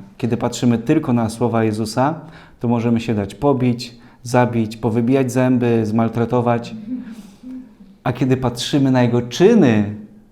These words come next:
co robi Jezus uderzony w policzek, o, to już widzimy,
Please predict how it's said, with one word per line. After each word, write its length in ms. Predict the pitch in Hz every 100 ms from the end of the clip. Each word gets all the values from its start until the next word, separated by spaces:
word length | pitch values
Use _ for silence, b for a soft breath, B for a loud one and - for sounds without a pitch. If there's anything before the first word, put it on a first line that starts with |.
| _ -
co 160 | 147
robi 240 | 131 123 139
Jezus 340 | 170 143 123
uderzony 400 | 135 127 135 127
w 80 | 127
policzek, 540 | 131 127 135 165 185 - B B -
o, 720 | 127 160 185 190 185 185 170
to 100 | 160
już 160 | 143 170
widzimy, 500 | 180 139 107 101